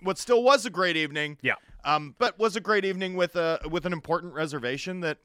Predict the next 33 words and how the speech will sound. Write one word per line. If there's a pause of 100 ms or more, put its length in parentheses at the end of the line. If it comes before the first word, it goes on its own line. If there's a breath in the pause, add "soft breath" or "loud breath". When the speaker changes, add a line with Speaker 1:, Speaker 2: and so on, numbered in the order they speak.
Speaker 1:
you
know,
I
outlined
at
length
in
a
column
at
The
Athletic.
You
can
go
read
it,
but (360 soft breath)
which
I
truly
believe.
I'm,
you
know,
this
isn't
wet
blanket
time.
This
is
just,